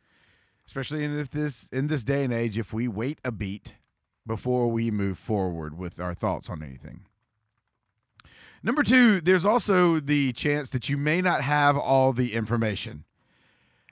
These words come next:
as in the Jussie Smollett <laughs> case that we all just sat and watched. Um, what a, what a horrible thing that was. I'm not speaking about that today, by the way. That's not one of the issues.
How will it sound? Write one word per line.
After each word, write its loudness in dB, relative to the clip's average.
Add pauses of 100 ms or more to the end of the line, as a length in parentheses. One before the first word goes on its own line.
(240)
as -2
in -2 (100)
the -2
Jussie -2
Smollett 2 (280)
<laughs> 2
case 0
that -4
we -4
all 0
just -4
sat -4
and -6
watched. -10 (560)
Um, -4
what -2
a, 0
what 0
a 0
horrible 2
thing 0
that -4
was. -2
I'm 4
not 0
speaking -4
about -4
that -8
today, -10
by -10
the -8
way. -8
That's -8
not -6
one -8
of -12
the -12
issues. -16